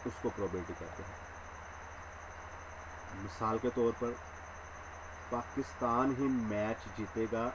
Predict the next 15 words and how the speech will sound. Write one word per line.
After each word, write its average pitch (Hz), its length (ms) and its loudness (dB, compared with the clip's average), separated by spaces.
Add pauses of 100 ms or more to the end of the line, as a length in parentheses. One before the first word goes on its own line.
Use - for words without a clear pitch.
(160)
ये 123 60 2
chance 117 540 2
है। 92 80 -6 (1200)
आप 101 80 -2 (140)
sure 104 220 0
नहीं 113 120 2
कह 151 140 2
सकते 131 340 0
कि 120 220 2
हाँ 110 140 -2
जी 123 140 4
ज़रूर 113 760 8
पाकिस्तान 113 500 2
match 90 260 -4
जीतेगा, 95 320 -4